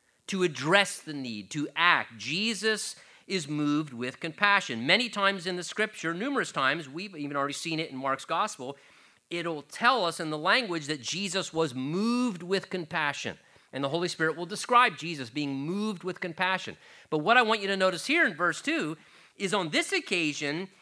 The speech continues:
Jesus says it of himself. In a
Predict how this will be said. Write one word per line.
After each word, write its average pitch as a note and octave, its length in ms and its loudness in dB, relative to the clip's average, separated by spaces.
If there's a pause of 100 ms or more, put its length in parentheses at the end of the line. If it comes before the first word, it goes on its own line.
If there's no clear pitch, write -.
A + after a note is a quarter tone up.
(160)
Jesus A3+ 640 2
says G3+ 440 2
it G#3 200 -2
of E3+ 160 0
himself. C#3+ 800 -2 (1160)
In F3 140 4
a E3+ 160 6